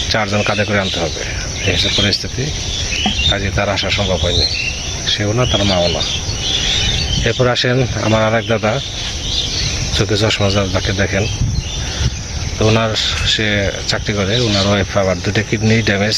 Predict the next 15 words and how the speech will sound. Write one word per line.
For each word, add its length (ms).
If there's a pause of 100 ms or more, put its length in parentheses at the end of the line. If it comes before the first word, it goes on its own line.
(140)
এর 80
আগে 220 (540)
মোবাইলে 300
দেখছেন, 360 (640)
মোবাইল, 260 (100)
মানে, 140 (120)
ভিডিওতে 280
বলা 200
হয়েছে। 280 (1500)
তো 80 (1120)
সপ্তাহে 300
দুইবার 260
ডায়ালিসিস 400
করতে 220
হয়, 200